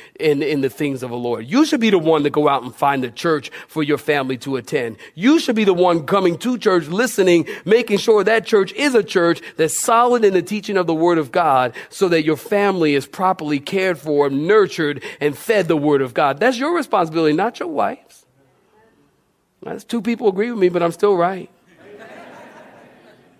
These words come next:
I know it. That's your responsibility. I can't tell you how many women I meet and they come to church and, and I meet them after the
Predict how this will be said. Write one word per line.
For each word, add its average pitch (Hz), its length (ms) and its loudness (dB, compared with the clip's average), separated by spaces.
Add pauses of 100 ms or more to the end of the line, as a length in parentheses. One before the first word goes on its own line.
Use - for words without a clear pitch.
(2000)
I 196 140 -8
know 233 260 0
it. - 120 -14 (1600)
That's 294 240 0
your 339 160 -2
responsibility. 156 920 -4 (920)
I - 40 -20
can't 226 220 2
tell 233 120 0
you 226 100 2
how 180 80 2
many 160 220 4
women 147 320 2
I 135 80 0
meet 135 260 0
and 123 60 -6
they 123 80 -4
come 139 240 -4
to 123 60 -6
church 135 440 -2
and, 113 160 -6 (800)
and 135 100 -8
I 147 100 -2
meet 160 180 0
them 151 180 0
after 147 280 -2
the 131 180 -6